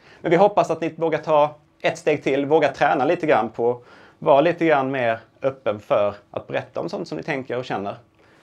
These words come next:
Lite mer att berätta om det röda som ni sitter egentligen känner i problem, istället för att bara berätta om det som ni brukar berätta om kanske, eller vad det är för någonting. Och det är det här ni ska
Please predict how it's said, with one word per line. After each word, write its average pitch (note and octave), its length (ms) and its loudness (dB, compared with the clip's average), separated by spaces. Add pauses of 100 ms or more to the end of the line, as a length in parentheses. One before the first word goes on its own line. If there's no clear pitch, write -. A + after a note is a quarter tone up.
(240)
Lite D#3 260 0
mer D3 160 2
att B2+ 100 0
berätta C3+ 240 0
om B2+ 60 0
det B2 100 0
röda B2+ 300 4
som A#2 120 -8
ni A2 100 -6
sitter A#2+ 300 -4
egentligen A2 360 -2
känner G#2 260 -6
i G2+ 60 -6
problem, G#2+ 380 -10 (320)
istället C3 280 0
för A#2+ 60 -8
att - 100 -12
bara A#2 140 0
berätta G2+ 400 -6
om G2 100 -8
det G2 140 -6
som F#2+ 320 -12 (140)
ni G2+ 160 -8 (640)
brukar B2 280 -6
berätta - 260 -8 (140)
om A#2+ 60 -4
kanske, F#2 240 -12
eller F2 100 -12
vad F2+ 80 -12
det F#2+ 60 -12
är - 60 -16
för - 100 -20
någonting. - 260 -20 (760)
Och D#3 280 0
det F3+ 80 6
är F3+ 40 8
det F3 60 4
här E3+ 220 6
ni D#3 120 0
ska B2 300 -2